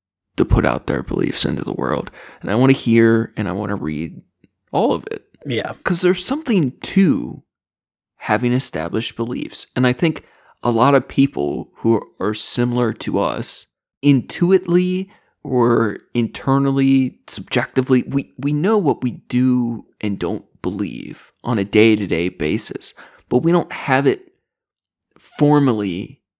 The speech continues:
Speaker 1: established.
Speaker 2: Yeah.
Speaker 1: We see the hypocrisy of people that break their belief systems constantly.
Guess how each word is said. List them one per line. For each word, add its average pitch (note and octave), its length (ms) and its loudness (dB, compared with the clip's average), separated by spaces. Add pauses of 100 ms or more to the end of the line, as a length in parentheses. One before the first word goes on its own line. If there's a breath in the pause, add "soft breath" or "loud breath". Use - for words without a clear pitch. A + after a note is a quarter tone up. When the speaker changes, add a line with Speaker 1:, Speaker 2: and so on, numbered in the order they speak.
(240)
Speaker 1:
established. A#2+ 680 -2
Speaker 2:
Yeah. A#2 320 -4
Speaker 1:
We E3+ 100 0
see G3+ 220 2
the D3 440 0
hypocrisy A#2 640 -2
of D2 120 -6
people - 260 -2
that D#2+ 200 -4
break G2 380 -2
their F2 200 -2
belief E2+ 340 -6
systems - 440 -4
constantly. - 880 -8